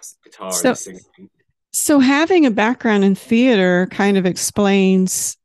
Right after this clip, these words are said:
Speaker 2: the nostalgia as well, because they're real, what I would call real songs,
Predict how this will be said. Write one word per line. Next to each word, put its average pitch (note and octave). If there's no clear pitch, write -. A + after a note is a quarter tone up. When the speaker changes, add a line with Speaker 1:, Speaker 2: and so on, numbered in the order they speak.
Speaker 2:
the G3
nostalgia G3
as E3+
well, F#3+
because F#3+
they're G#3+
real, A3+
what A3
I A3
would A3
call A3
real G3+
songs, -